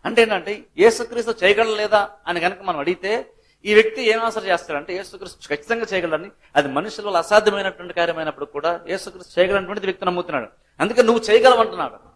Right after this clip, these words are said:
ఈయనకి యేసుక్రీస్తు శక్తి, శక్తి సామర్థ్యాల మీద డౌట్ లేదు, కానీ ఒక్క దాని మీద డౌట్ ఉంది. ఏంటంటే, "నీకు ఇష్టమైతే" అంటున్నాడు. ఇప్పుడు చూడండి, ఇక్కడ రెండు చాలా ఇంపార్టెంట్. ఇక్కడ ఇప్పుడు దేవుడు చేయగలడని ఒకటి నమ్మాలి, చేయడానికి దేవుడు ఇష్టపడతాడని కూడా మనం నమ్మాలి. ఈ రెండు నమ్మాలి.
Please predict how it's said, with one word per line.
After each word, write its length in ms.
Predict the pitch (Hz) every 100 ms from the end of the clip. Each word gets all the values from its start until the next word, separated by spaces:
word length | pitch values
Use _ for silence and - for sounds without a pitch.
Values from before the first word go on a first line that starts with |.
| _ _ _ _ _ _ _ - - 190
ఈయనకి 360 | 208 233 - 165
యేసుక్రీస్తు 440 | 226 226 247 202
శక్తి, 140 | -
శక్తి 260 | - - 220
సామర్థ్యాల 520 | 220 220 254 - 254
మీద 220 | 262 240
డౌట్ 240 | 208 220 180
లేదు, 200 | 143 - - _ _ _ _ _
కానీ 120 | -
ఒక్క 220 | 151 -
దాని 200 | 151 156
మీద 120 | 170 147
డౌట్ 180 | 143
ఉంది. 120 | 139 156
ఏంటంటే, 380 | 143 120 120 127
"నీకు 300 | 156 190 165
ఇష్టమైతే" 560 | - 185 160 151 151
అంటున్నాడు. 360 | 143 120 113 98 _ _ _ _ _ _ _ _
ఇప్పుడు 180 | -
చూడండి, 140 | 185 180
ఇక్కడ 140 | 160
రెండు 220 | 143 180 180
చాలా 140 | 151 151
ఇంపార్టెంట్. 320 | 139 135 110
ఇక్కడ 160 | 104 95 _ _ _ _ _ _ _ _ _ _ _ _
ఇప్పుడు 160 | 120 110
దేవుడు 280 | 151 185 190 -
చేయగలడని 440 | 139 160 180 175 165
ఒకటి 160 | 143
నమ్మాలి, 460 | 135 120 107 107 147 _ _ _ _ _ _ _ _ 147
చేయడానికి 280 | 151 165 147
దేవుడు 140 | 143
ఇష్టపడతాడని 520 | 127 - 143 139 135
కూడా 180 | 151 160
మనం 180 | 143 117
నమ్మాలి. 360 | 104 101 98
ఈ 20 | 131
రెండు 200 | 175 208
నమ్మాలి. 320 | 147 110